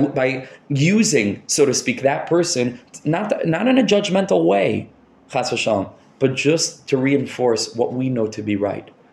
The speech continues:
Not judging where that person is. On the, on the contrary, you care so much about it, do something about it. Daven for the person. Make a chavrus with the person. V'chulei, v'chulei, v'chulei. Not getting into that now.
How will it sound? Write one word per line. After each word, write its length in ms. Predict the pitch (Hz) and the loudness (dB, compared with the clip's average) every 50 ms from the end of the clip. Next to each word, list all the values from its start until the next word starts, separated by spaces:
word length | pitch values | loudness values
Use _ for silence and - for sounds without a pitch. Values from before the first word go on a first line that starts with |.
| _ _ _ - | _ _ _ -6
Not 220 | 117 127 170 208 | -4 -4 -4 -2
judging 540 | - 226 240 247 - - 156 117 110 - 120 | -2 -2 -2 0 0 0 0 0 -2 -2 0
where 160 | 120 131 131 | 2 2 4
that 180 | 127 131 127 - | 4 2 2 0
person 380 | - 139 131 - - 127 123 - | 0 0 0 2 0 -2 0 2
is. 240 | 117 123 110 104 - | 2 2 2 2 0
On 160 | - 151 190 | -2 -2 -4
the, 60 | 233 | -4
on 120 | - - 180 | -4 -4 -6
the 60 | 190 | -4
contrary, 500 | - 214 233 226 214 - 117 104 95 98 | -4 -4 -4 -4 -4 -2 -2 0 0 0
you 100 | 107 107 | -2 -2
care 160 | - 175 175 | 0 0 0
so 140 | 170 - 175 | 0 0 -2
much 180 | 170 175 170 | -4 -4 -2
about 160 | 170 175 185 156 | 0 0 0 0
it, 40 | |
do 120 | 147 170 175 | 0 -4 -2
something 340 | - - 113 - - 98 98 | -2 -2 -2 -2 -4 -6 -6
about 220 | - - - - | -4 -6 -8 -8
it. 60 | - - - - - - - | -10 -16 -20 -20 -12 -8 -4
Daven 340 | 113 110 113 113 113 110 107 | -2 -2 -2 0 -2 -2 -2
for 100 | - 113 | 0 0
the 80 | 107 107 | 0 0
person. 500 | - 110 104 101 - - 113 104 104 - _ _ - - - | 0 0 -2 -4 -4 -8 -10 -12 -14 -16 _ _ -20 -10 -6
Make 160 | - 113 - | -4 -4 -4
a 40 | - | -4
chavrus 360 | - 113 110 117 131 131 - | -2 -2 0 0 0 0 0
with 80 | 135 123 | 0 0
the 60 | 120 | 0
person. 200 | 135 147 160 180 | 0 0 0 -2
V'chulei, 380 | - - - 262 262 269 226 | -2 0 2 2 4 4 4
v'chulei, 380 | 180 185 - - 170 175 170 156 | 4 2 2 2 2 2 2 2
v'chulei. 380 | 139 139 - 127 117 101 95 98 | 2 0 0 0 0 0 0 0
Not 160 | 123 151 147 | -2 -2 -2
getting 160 | 156 151 143 | -2 -2 0
into 160 | 131 135 131 | 0 0 0
that 160 | 117 117 - | 0 0 0
now. 240 | 123 117 98 92 - | 0 -2 -4 -4 -6